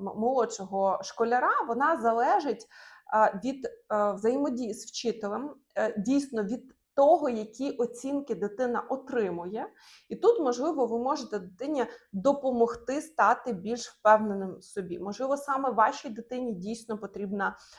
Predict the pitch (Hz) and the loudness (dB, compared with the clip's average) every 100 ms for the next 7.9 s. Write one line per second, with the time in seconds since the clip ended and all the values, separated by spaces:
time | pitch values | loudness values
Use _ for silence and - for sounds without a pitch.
0 | - - 226 226 233 285 254 196 208 226 | -8 -2 2 4 6 6 4 2 2 2
1 | 233 233 220 196 202 180 208 269 294 240 | 2 0 -2 -2 -4 0 2 2 2 -2
2 | 226 208 226 226 202 226 247 233 226 233 | -4 -4 -4 -4 -4 -4 -6 -4 0 2
3 | - - 226 - - - - - 208 220 | 2 4 4 4 -10 -18 -2 2 4 4
4 | 226 240 247 240 180 466 - 247 214 226 | 6 8 6 6 6 6 2 -2 -2 -4
5 | 277 285 277 262 254 240 226 - 226 - | -2 0 4 6 8 8 6 2 -6 -2
6 | 233 226 226 226 214 208 202 196 220 254 | -2 -2 0 4 4 4 -4 0 0 0
7 | - 285 370 330 240 - - 180 107 | 4 6 6 4 -6 -6 -4 -4 -4